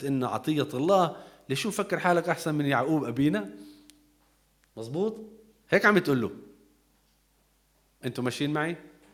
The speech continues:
آه. فهيك عم تقول له ال-، الرب يسوع ن-، نزل مستوى ال-، مستوى الهجوم تبعها، نزل، بلشت تحكي عن الحقائق، إنه فيش عندك دلو وفيش عندك،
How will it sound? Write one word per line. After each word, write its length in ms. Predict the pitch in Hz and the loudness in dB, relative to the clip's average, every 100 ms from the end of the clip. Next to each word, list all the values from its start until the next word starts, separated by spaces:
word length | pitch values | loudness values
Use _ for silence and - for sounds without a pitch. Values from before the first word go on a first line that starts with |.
| _ - - | _ -20 -12
آه. 140 | 120 - - _ _ _ _ _ _ _ _ _ _ _ _ _ _ _ _ _ _ _ | -10 -10 -16 _ _ _ _ _ _ _ _ _ _ _ _ _ _ _ _ _ _ _
فهيك 500 | 117 175 233 214 - - - _ _ _ _ _ _ _ _ - | -12 -6 -6 -6 -10 -20 -20 _ _ _ _ _ _ _ _ 2
عم 160 | 147 | 4
تقول 280 | 147 214 226 | 6 6 10
له 120 | 185 | 10
ال-، 260 | 160 135 135 | 8 6 4
الرب 440 | 120 120 120 190 | 6 4 4 4
يسوع 400 | 175 156 190 170 - - - - - _ _ _ _ _ - - | 4 4 6 6 2 -10 -14 -14 -18 _ _ _ _ _ -20 -2
ن-، 480 | 139 202 - 135 156 | 4 4 2 0 4
نزل 380 | 226 214 185 170 | 4 6 6 6
مستوى 480 | 220 220 170 147 135 | 6 6 4 6 4
ال-، 380 | 123 117 110 120 | 4 0 -2 2
مستوى 440 | 170 180 165 143 | 2 4 4 6
الهجوم 480 | 127 117 131 175 190 | 6 4 4 6 4
تبعها، 600 | 147 139 135 139 196 196 - - - | 6 6 6 4 2 -2 -14 -20 0
نزل، 560 | 151 147 147 196 233 - - | 4 4 4 2 -2 -12 -4
بلشت 200 | 220 220 | -2 0
تحكي 380 | 220 196 - 175 | -2 -4 -2 0
عن 300 | 160 170 175 | 2 2 0
الحقائق، 680 | 151 139 170 143 101 98 131 | -4 -6 -2 0 0 -2 -4
إنه 220 | 139 135 | -2 -2
فيش 240 | 135 190 | -2 -4
عندك 240 | 180 175 143 | -4 -4 -4
دلو 320 | 123 151 170 | -2 -2 -4
وفيش 320 | 160 - - | -6 -10 -8
عندك، 380 | 151 151 143 - | -4 -2 -2 -4